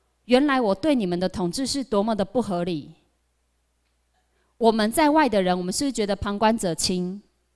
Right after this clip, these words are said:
我们是不是看得很清楚？那你现在呢？当局者迷。我们现在一样的意思啊。我们在中华生-，生活在这个中华民国的体制下，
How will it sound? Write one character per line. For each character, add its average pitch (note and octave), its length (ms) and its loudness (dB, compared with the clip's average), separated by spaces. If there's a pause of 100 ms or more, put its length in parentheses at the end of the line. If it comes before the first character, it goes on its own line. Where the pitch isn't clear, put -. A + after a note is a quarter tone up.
(280)
我 G#3+ 100 -4
们 A3 120 2
是 C#4 80 0
不 D4 80 0
是 D4+ 80 0
看 C#4 200 -2
得 G#3+ 80 0
很 F3+ 140 -2
清 A3 240 -4
楚？ E3+ 320 -6 (1300)
那 C4+ 80 0
你 G#3+ 80 0
现 A3 240 -4
在 A3 200 -4
呢？ F#3+ 320 -6 (120)
当 A3+ 160 -4
局 F#3+ 160 -4
者 E3 220 -6
迷。 C3+ 340 -10 (1400)
我 G#3 80 -4
们 A3+ 140 0
现 E4 160 4
在 E4 140 2
一 B3 100 0
样 D#4 160 2
的 B3+ 80 2
意 C4 140 2
思 A3+ 160 -6
啊。 F#3 320 -4 (500)
我 A3+ 80 -4
们 A#3 100 0
在 E4 140 2
中 D#4+ 240 2
华 A3+ 260 0
生-， C#4 380 -2
生 D#4 300 2
活 A#3+ 100 4
在 C4+ 180 0
这 C4 160 -4
个 G#3+ 300 0
中 C4+ 220 -4
华 B3+ 100 -2
民 G#3 180 -4
国 F#3 220 0
的 F#3 180 -2
体 E3+ 200 -8
制 B3 160 -4
下， G3 420 -4